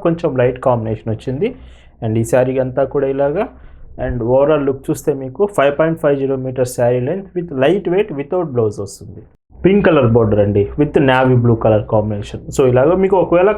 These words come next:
కలర్స్లో డీటెయిల్స్, ఇన్ఫర్మేషన్ కావాలన్నా మేము ఫొటోస్ పంపిస్తాం కదా, మీరు ఫొటోస్లో క్లియర్గా చెక్ చేయొచ్చు. మ్యాక్సిమం మీకు ఫోటోలో ఉన్న కలర్సే వస్తాయండి, ఏ డిఫరెన్స్ అంటూ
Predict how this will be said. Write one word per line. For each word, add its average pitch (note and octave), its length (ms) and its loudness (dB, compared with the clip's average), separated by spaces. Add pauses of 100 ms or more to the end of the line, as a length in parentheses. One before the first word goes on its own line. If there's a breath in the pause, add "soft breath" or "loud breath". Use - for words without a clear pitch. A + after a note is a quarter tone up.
కలర్స్లో F3 440 2 (140)
డీటెయిల్స్, E3 380 0 (400 soft breath)
ఇన్ఫర్మేషన్ D#3+ 600 0
కావాలన్నా C#3+ 460 0
మేము D3 220 -4
ఫొటోస్ D#3 340 0
పంపిస్తాం D3+ 540 -6
కదా, D#3+ 160 -2 (100)
మీరు D#3+ 180 -6
ఫొటోస్లో D#3+ 520 -2 (440 soft breath)
క్లియర్గా E3+ 360 2 (100)
చెక్ D3+ 220 -6
చేయొచ్చు. D3 340 -2 (140)
మ్యాక్సిమం E3 420 -2
మీకు F3 300 -14
ఫోటోలో F3 440 0
ఉన్న D#3 140 -8 (100)
కలర్సే C#3+ 380 -4
వస్తాయండి, B2+ 440 -8 (280)
ఏ - 20 4 (360)
డిఫరెన్స్ D#3+ 440 -6
అంటూ C3 180 -6